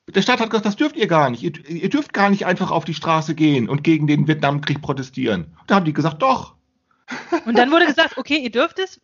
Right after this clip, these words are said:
Speaker 1: Nee,
Speaker 2: Und
Speaker 1: dann wurde gesagt, dann wurde genau das versucht zu verhindern, weshalb es dann diese Wasserwerfer, deshalb dann diese Un-, Studentenunruhen gegeben hat. Bis dann der Staat gelernt hat, gesagt hat, ach so, die, die, doch stimmt, die dürfen das ja. <laughs>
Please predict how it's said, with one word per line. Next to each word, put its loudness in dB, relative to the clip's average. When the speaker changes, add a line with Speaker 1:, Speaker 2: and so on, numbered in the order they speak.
Speaker 1:
Nee, 2
Speaker 2:
Und 0
Speaker 1:
dann 2
wurde 2
gesagt, -2
dann -2
wurde -4
genau 2
das -4
versucht -4
zu -20
verhindern, 0
weshalb -2
es -2
dann 0
diese -2
Wasserwerfer, 0
deshalb -2
dann 0
diese 0
Un-, 2
Studentenunruhen 0
gegeben -2
hat. -14
Bis 2
dann 2
der 4
Staat 0
gelernt 0
hat, -6
gesagt -2
hat, -4
ach -4
so, -2
die, 2
die, 2
doch 0
stimmt, 0
die -2
dürfen -2
das 0
ja. 0
<laughs> -6